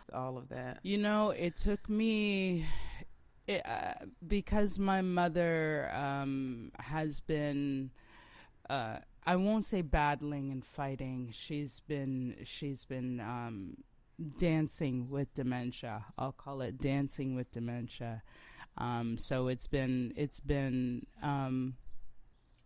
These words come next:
Speaker 2: you know, sometimes, sometimes a joyful dance, you know, when she's present, when she was present, and sometimes not so. Um, so it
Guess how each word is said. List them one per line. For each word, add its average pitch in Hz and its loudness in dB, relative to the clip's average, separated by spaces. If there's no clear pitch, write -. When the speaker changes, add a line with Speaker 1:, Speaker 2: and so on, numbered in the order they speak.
Speaker 2:
you 180 2
know, 160 4
sometimes, 190 2
sometimes 190 4
a 175 2
joyful 180 4
dance, 143 0
you 143 2
know, 143 4
when 151 4
she's 139 -4
present, 147 2
when 139 0
she - -4
was 135 -2
present, 143 0
and 139 -4
sometimes 135 -4
not 135 -2
so. 117 -4
Um, 113 -6
so 160 8
it 160 -2